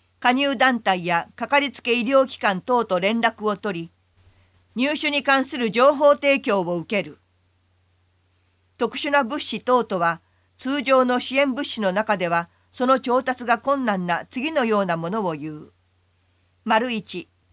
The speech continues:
ストーマ装具や幼児と成人の中間サイズのおむつ等の特殊な消耗品で、避難生活の長期化や物資流通の回復の遅れにより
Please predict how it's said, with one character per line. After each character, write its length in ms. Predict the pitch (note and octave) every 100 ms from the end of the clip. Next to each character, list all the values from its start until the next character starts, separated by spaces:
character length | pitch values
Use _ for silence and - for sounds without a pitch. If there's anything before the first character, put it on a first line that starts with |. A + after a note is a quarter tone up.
| _ _ _ _ _ _ _ _
ス 80 | -
ト 240 | C#4+ D4
ー 20 |
マ 140 | C#4+ C#4+
装 260 | D4 C4+
具 140 | G3+ G3+
や 240 | F#3+ E3+ _ _
幼 240 | B3 D#4 A#3+
児 120 | D#3
と 300 | G3+ F3 - _ _ _
成 260 | - C#4+ C4+
人 240 | C4+ C4
の 140 | B3+
中 240 | A#3+ C4 D4
間 240 | D4+ D4
サ 160 | C#4 C#4
イ 60 | A#3
ズ 120 | G#3+
の 140 | F#3
お 40 | G#3
む 140 | C4+
つ 140 | -
等 220 | - B3+ G#3+
の 260 | F3+ D#3+ _ -
特 180 | A3
殊 120 | - C#4
な 120 | C4+
消 220 | C4+ B3
耗 220 | A#3 A3
品 260 | A3 A3+ G#3
で、 220 | G3+ G3 _ _ _ _ _ _ -
避 80 | B3
難 200 | C#4 C4+
生 220 | C4+ B3+
活 260 | G#3 -
の 120 | F#3+ F3+
長 240 | A3 A#3
期 140 | -
化 160 | - G#3+
や 200 | G3+ E3+ _ _ _
物 140 | G#3+ C#4+
資 240 | - A#3
流 220 | G3+ B3+
通 180 | - B3+
の 180 | A#3 A3
回 220 | A3+ B3
復 240 | C#4+ -
の 140 | A#3+ A#3
遅 160 | A#3+
れ 100 | A#3+
に 100 | A#3
よ 120 | A3 G#3
り 240 | G3+